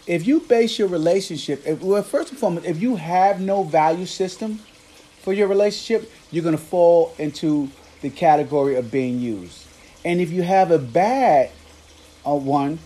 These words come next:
you're also gonna fall into the category of being used, guys. You are going to be used in your relationships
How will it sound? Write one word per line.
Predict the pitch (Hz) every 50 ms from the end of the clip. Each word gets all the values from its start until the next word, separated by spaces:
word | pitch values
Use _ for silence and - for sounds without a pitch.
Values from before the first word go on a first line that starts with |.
| - - - - - - -
you're | 160 175 175 175 - -
also | - 247 277 311 302 - 220
gonna | 156 160 147 139
fall | - - 151 147
into | 143 135 - 139
the | 135 135
category | - - 151 131 131 131 120 131 131 131 135 139 139 - - -
of | 151 156 135 131 -
being | 196 196 196 196 202 202 202 190 170 160 165
used, | 190 226 247 247 240 220 160 117 - -
guys. | 135 123 131 143 139 160
You | 214 254 285 330
are | 226
going | - 240 233 226 226
to | -
be | 175 185 214
used | 196 170 160 175 220 247 247 240 220 -
in | 156 151 165
your | 170 170 156
relationships | 156 151 165 180 208 214 - 180 160 - - 139 131 131 -